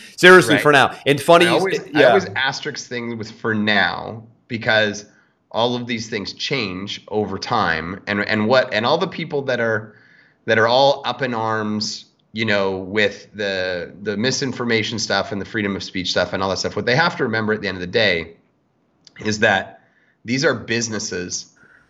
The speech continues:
Speaker 2: owned by people or shareholders,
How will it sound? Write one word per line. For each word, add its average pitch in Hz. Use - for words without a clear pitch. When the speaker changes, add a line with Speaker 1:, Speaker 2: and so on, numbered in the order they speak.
Speaker 2:
owned 113
by 101
people 104
or 101
shareholders, 87